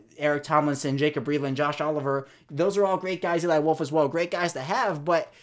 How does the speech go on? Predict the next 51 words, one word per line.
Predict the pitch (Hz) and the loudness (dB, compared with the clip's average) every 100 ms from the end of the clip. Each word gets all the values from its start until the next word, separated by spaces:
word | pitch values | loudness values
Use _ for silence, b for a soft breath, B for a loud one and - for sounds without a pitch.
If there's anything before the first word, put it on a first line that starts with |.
| b b b _ | b b b _
I | 160 | -4
don't | 254 208 | -2 2
know. | 233 104 | 2 2
I, | 82 92 151 | -4 -6 -4
I | |
see | 151 - 226 | -2 -4 -2
Ben | 226 220 | 0 0
Mason | 196 196 208 | 0 -2 -2
sticking | 190 - 180 196 185 | -4 -4 -4 -4 -8
as | 175 | -6
the | 170 | -6
third | - 156 160 | -4 -2 -2
tight | 160 165 156 | -2 -4 -2
end. | 151 160 156 b b | 0 0 -4 b b
Maybe | 113 107 131 196 | -12 -10 -8 -6
the | 208 | -2
Ravens | 160 175 185 185 156 | -2 -2 -4 -4 -6
view | 127 156 | -2 0
him | 170 | 2
as | 170 | 0
a | 151 | -2
fullback | - 139 156 160 160 | -2 0 2 2 2
and | 151 | -4
they | |
keep | 143 156 147 | -4 -4 -6
two | - 160 160 | -4 -2 -2
fullbacks | 156 151 151 151 147 | 0 2 2 2 0
on | 135 | -2
the | 123 | -2
roster | 107 131 147 - 135 | -2 0 0 -4 -6
and, | 127 113 101 | -4 -6 -8
and | 113 110 101 92 95 | -8 -8 -8 -10 -10
use | 107 143 165 | -2 2 2
Breeland | 131 151 156 170 180 170 | 0 -2 0 2 2 4
or | 165 | 4
Oliver | 143 156 170 160 175 190 165 | 4 2 0 0 -2 0 0
or | 139 | -2
Tomlinson | - 156 156 151 156 | 0 0 0 -2 -2
or | 139 | -2
Wolf, | 123 208 240 | -2 -6 -6
but | - 160 - b b b b b _ - | -2 -2 -4 b b b b b _ -14
I | - 214 | -4 -2
don't | 247 | -2
know. | 269 123 | -2 -2
It's, | 117 139 135 | -2 -4 -6
it's, | - 151 - | -4 -6 -2
it | 156 | 0
was | 156 | 0
an | 160 | 0
interesting | 160 190 226 220 214 | -4 -6 -4 -4 -4
selection. | 202 190 180 170 185 170 | -2 0 0 0 -2 -4